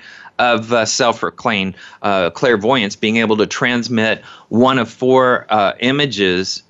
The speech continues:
to a receiver, so, uh, uh, who are placed in another room, deprived of any related sensation. However,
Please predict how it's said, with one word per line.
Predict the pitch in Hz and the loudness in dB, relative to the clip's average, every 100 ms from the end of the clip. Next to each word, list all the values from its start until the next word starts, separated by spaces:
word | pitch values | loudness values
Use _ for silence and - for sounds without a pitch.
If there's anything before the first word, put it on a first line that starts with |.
| - | -6
to | 143 127 117 | 0 2 2
a | 113 | 2
receiver, | 104 110 - 143 113 76 50 - - - | 0 0 0 0 0 -2 -4 -12 -20 -16
so, | - - 131 117 113 113 | -6 0 2 2 2 0
uh, | 107 | 2
uh, | 107 87 95 98 95 | 0 -2 -4 -6 -2
who | 135 123 | 0 0
are | |
placed | 110 - 131 127 117 | 0 0 0 0 -4
in | |
another | 104 107 101 101 | -2 0 2 2
room, | 131 165 165 160 | 2 2 2 0
deprived | 113 - 110 110 | -2 -2 -2 -2
of | 104 | -2
any | 113 107 104 - - | -2 -2 -4 -8 0
related | 117 120 117 113 - | 2 4 2 0 -2
sensation. | 110 101 - 113 110 - 82 | -4 -4 -2 0 0 -4 -4
However, | 120 139 185 139 113 | 0 2 2 2 0